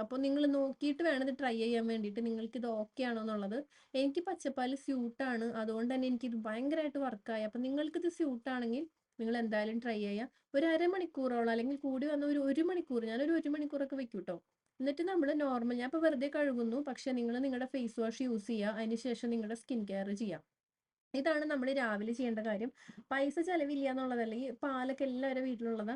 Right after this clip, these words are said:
പച്ചപ്പാൽ കുറച്ച് തണുപ്പുള്ളതാണെങ്കിൽ ഭയങ്കര എഫക്റ്റീവ് ആണ്. Especially നമുക്കൊരു ട്വന്റി ഫൈവ് പ്ലസ് ഒക്കെ കഴിഞ്ഞാൽ നിങ്ങൾ എന്തായാലും ഒന്ന് ട്രൈ ചെയ്ത് നോക്കുക. ഈ ഇൻഗ്രീഡിയന്റ് ഓക്കെ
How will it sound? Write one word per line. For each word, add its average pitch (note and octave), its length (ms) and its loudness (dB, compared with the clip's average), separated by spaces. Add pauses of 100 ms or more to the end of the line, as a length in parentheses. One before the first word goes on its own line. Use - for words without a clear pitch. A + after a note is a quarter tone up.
പച്ചപ്പാൽ B3+ 540 -2
കുറച്ച് D4+ 260 -2
തണുപ്പുള്ളതാണെങ്കിൽ D4+ 960 2
ഭയങ്കര A3+ 340 -2
എഫക്റ്റീവ് A#3 440 -4
ആണ്. G#3+ 120 -4 (440)
Especially C#4 560 0
നമുക്കൊരു E4 360 2
ട്വന്റി C#4 280 0 (100)
ഫൈവ് C4 260 0
പ്ലസ് C4 280 -4
ഒക്കെ C4 180 -2
കഴിഞ്ഞാൽ B3+ 260 0
നിങ്ങൾ B3 140 0 (100)
എന്തായാലും B3 480 2
ഒന്ന് A#3+ 140 0
ട്രൈ A3 180 0
ചെയ്ത് G#3 160 -2
നോക്കുക. G3+ 220 -4
ഈ A3+ 100 -4
ഇൻഗ്രീഡിയന്റ് G#3 560 0
ഓക്കെ F#3+ 180 -4